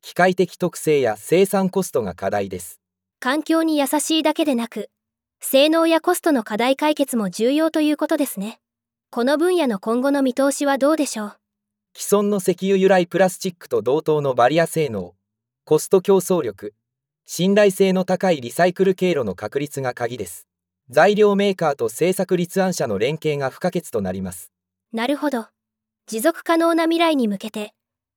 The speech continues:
Speaker 2: さらなる技術革新と協力体制が求められるということですね。先ほどのお話にもあったピーエイチエーですが、韓国で具体的な製品として登場したそうですね。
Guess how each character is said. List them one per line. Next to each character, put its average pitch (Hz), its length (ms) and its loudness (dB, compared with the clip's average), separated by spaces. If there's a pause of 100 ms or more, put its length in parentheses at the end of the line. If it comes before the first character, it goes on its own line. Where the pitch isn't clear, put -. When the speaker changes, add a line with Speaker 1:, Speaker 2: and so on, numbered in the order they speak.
Speaker 2:
さ 285 160 0
ら 320 100 4
な 302 100 4
る 220 140 0
技 202 120 -6
術 254 220 -2
革 302 200 -2
新 254 240 -2
と 190 200 -8
協 269 220 0
力 330 220 -2
体 339 160 2
制 277 200 0
が 202 120 -2
求 185 240 -2
め 269 80 2
ら 285 100 2
れ 311 80 2
る 302 80 -2
と 247 120 -4
い 202 120 -2
う 202 60 -4
こ 233 100 -8
と 262 80 -4
で 247 100 -2
す - 140 -10
ね。 214 180 -10 (520)
先 254 320 -4
ほ 330 80 2
ど 339 100 2
の 330 160 2
お 311 40 2
話 330 340 -2
に 339 100 2
も 302 120 2
あ 285 40 2
っ 294 100 -2
た 226 140 -4
ピ 262 220 -2
ー 311 60 2
エ 339 40 2
イ 330 60 0
チ 302 160 -2
エ 294 100 2
ー 277 40 0
で 262 100 0
す - 100 -8
が、 190 240 -6 (600)
韓 320 200 0
国 - 220 0
で 196 100 -2
具 196 140 -6
体 285 180 0
的 320 200 -2
な 311 100 2
製 311 220 0
品 302 180 -2
と 269 140 -2
し - 80 -10
て 220 160 -2
登 240 180 2
場 277 160 2
し - 80 -8
た 302 100 0
そ 302 140 0
う 285 60 2
で 247 80 -2
す - 120 -10
ね。 208 200 -10